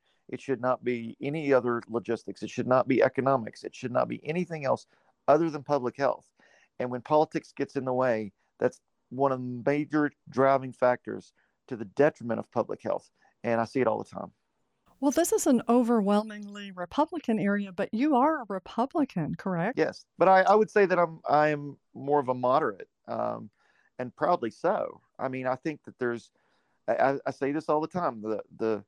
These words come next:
Speaker 1: the right isn't always right, the left isn't always wrong, and somewhere in the middle there's the truth. And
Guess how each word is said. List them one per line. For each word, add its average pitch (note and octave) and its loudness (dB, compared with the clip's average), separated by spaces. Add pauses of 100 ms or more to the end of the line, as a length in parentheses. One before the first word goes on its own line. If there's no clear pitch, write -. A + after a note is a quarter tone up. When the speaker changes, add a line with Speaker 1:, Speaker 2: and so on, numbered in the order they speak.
(840)
Speaker 1:
the C3+ 2
right D#3+ 4
isn't D#3+ -4
always D3 -2
right, D3 0
the B2 -8
left C#3 0
isn't C#3 -6
always C3 -4
wrong, C3+ -6
and C#3+ -20
somewhere C3+ -8
in B2+ -16
the B2 -16
middle C3 0
there's B2 -4
the G#2+ -10
truth. D#3+ -2 (460)
And C3 2